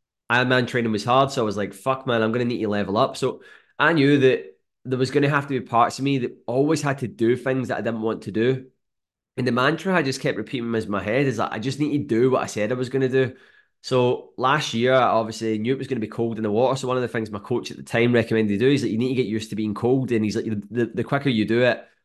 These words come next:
the better." So I got a, um, Lumi last year, and every single day I went in that. I actually stopped going in it recently purely because my, my, I'm busy. I'm really, really busy. And literally spending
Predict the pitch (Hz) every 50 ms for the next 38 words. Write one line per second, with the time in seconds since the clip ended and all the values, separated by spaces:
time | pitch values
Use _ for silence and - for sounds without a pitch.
0 | _ - 107 92 113 123 117 131 147 135 - - 127 120 127 123 147 143 131 -
1 | - 95 107 101 101 98 98 95 95 95 101 - _ _ _ _ - 107 107 104
2 | 104 101 101 98 98 98 95 98 113 127 135 151 156 151 139 139 - - 110 113
3 | 113 113 - - 131 135 143 143 139 139 - - _ _ _ _ _ _ _ -
4 | 123 135 131 143 139 143 135 123 117 101 110 113 113 110 110 98 98 113 123 127
5 | 131 - - 113 131 143 143 156 185 185 - - - 143 139 - 127 123 107 107
6 | 120 127 117 143 143 143 - 139 143 139 139 - 131 131 135 131 131 120 - 117
7 | 113 113 110 107 104 - - - _ _ _ _ _ - 113 120 110 - - -
8 | - 104 101 101 - - 120 107 107 110 113 135 147 127 131 - - 107 107 117
9 | 127 127 123 120 113 104 98 101 104 120 135 127 120 - - _ _ _ _ _
10 | - 117 113 113 113 113 107 - - - _ _ 127 123 127 127 - - 151 147
11 | 135 131 117 110 104 110 - - - 127 117 120 127 127 113 107 101 98 101